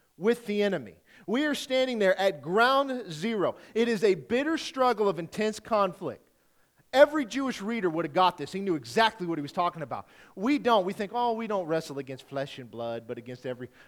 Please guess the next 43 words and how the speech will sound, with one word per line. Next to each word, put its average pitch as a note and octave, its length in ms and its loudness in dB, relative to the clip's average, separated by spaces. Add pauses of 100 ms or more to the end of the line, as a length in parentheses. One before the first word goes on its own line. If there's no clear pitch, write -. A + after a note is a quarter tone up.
principality C3+ 920 -4
and B2+ 80 -8
every B2+ 200 -8
power C3 540 -4
and C3 80 -8
every, C3 260 -8 (240)
every D3+ 220 -4
darkness E3 420 -2
and C3+ 100 -12
ruler D3+ 260 -2
of C3 100 -6
this D3+ 180 -6
age." D3 220 -4
I - 20 -2
mean, G#3+ 180 -2
this C4 160 -8
is F3+ 120 -8
what F3+ 160 -2
we D3+ 80 -6
think G3 260 -6
about. B2+ 320 -14 (500)
But G#3+ 140 4
with G#3 120 -6
the G#3 60 -4
demonic A3+ 500 0
forces, D#4 600 -8 (800)
there G#3+ 180 -2
are A3+ 140 -6
no G#3+ 100 -6
rules E3+ 540 -10 (720)
for E3 100 -8
them. G3 220 -4 (160)
It's E4 220 -6
whatever A#3 400 0
goes. G#3 480 -4 (580)
There C4 180 6
is G#3 120 -2
no B3+ 160 6
line C4 320 2
that F3 100 -4
can't G3+ 240 -2
be G3 80 -4
crossed. - 600 -6